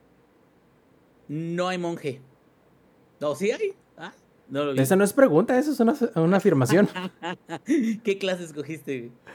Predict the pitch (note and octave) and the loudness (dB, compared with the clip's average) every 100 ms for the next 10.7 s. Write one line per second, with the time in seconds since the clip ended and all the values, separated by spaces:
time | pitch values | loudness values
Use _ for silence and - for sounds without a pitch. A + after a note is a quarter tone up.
0 | - - - - D#3+ D3+ E3 D#3 C#3+ D3 | -20 -20 -4 2 4 6 6 6 6 2
1 | C3+ B2+ - _ _ _ _ _ _ _ | 0 -6 -12 _ _ _ _ _ _ _
2 | _ _ _ - B2+ C3 C#3 C#3 B2 A#2+ | _ _ _ -12 -8 -4 -4 -6 -8 -8
3 | G#2 - D3 D3 _ _ _ _ F3+ A3 | -10 -10 -12 -14 _ _ _ _ 0 6
4 | B3+ B3+ D#4+ D#4+ D4 A#3+ G3 G3+ F3+ E3 | 6 6 4 4 4 2 2 2 2 2
5 | C3+ B2+ - - - E3 D#3+ D#3 E3+ D#3 | 0 -4 -14 -6 6 8 8 6 2 -8
6 | - - - - _ _ _ - F3 F#3+ | -12 -16 -20 -20 _ _ _ 0 4 6
7 | G#3+ A3 F3 D#3 D#3+ D#3 D3 D#3+ F3+ F#3 | 8 8 6 2 0 0 0 0 0 -2
8 | F#3 G3 D#3 C#3 D3+ F3 E3+ E3+ E3+ E3+ | -4 -4 -2 -2 0 2 4 4 4 4
9 | E3 E3 F3+ D#3+ C3+ B2+ C#3+ F3 D#3 A#2+ | 4 4 2 2 2 0 0 0 -2 -2
10 | A#2+ C#3 C#3 C#3+ C#3+ B2+ | 0 0 0 2 2 0